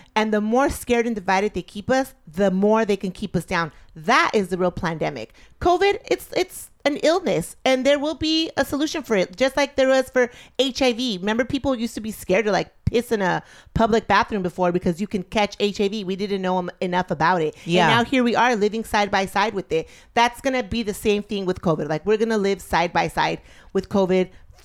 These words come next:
Speaker 1: probably from here on out.
Speaker 2: No, I
Speaker 1: But
Speaker 2: agree.
Speaker 1: being
Speaker 2: The real
Speaker 1: afraid of people, being afraid of your own fucking shadow, that's what they want us to be. Like, "Oh, I can't go outside and breathe air. It's polluted. It's scary. That food is not good for me. That person's gonna kidnap me.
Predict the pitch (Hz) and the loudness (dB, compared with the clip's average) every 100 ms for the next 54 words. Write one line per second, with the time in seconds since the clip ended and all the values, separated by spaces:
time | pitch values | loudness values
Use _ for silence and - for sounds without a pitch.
0 | - 277 202 214 208 214 208 202 175 170 | -2 2 2 2 -2 0 0 0 0 -2
1 | - 175 160 - 214 220 220 269 196 254 | -2 -2 -2 2 6 8 8 6 4 4
2 | 233 - 185 190 233 233 220 214 247 349 | 4 4 2 2 2 0 0 2 2 2
3 | 370 - 220 170 - - - 247 294 - | 0 0 -2 -2 -16 -18 -16 -10 -10 0
4 | 196 - 302 339 - 311 262 277 294 - | 0 0 0 -2 -2 -4 0 -2 -2 -4
5 | - 294 262 302 285 202 - - 240 381 | -4 -4 -2 0 0 0 -6 0 2 2
6 | 480 466 415 349 381 392 - - 427 220 | 0 2 2 4 4 0 -4 0 0 0
7 | - - - - 262 - 403 277 - _ | -6 -18 -6 0 0 2 4 2 -2 _
8 | - - 403 349 349 320 339 302 330 370 | -6 0 0 2 2 4 0 2 2 4
9 | 302 226 - - 320 - 320 339 311 214 | 2 0 -8 -4 -4 2 2 2 2 -2
10 | - - 269 - 381 277 214 - - 285 | -4 -8 -8 0 2 2 0 -8 -2 0
11 | 320 349 359 370 - - 262 320 339 370 | 2 2 2 2 -2 -4 0 2 2 -2
12 | 294 214 190 - - 320 392 381 392 392 | -2 -4 -6 -10 0 2 2 2 2 2
13 | 349 359 381 349 240 196 | -2 2 0 0 -2 -4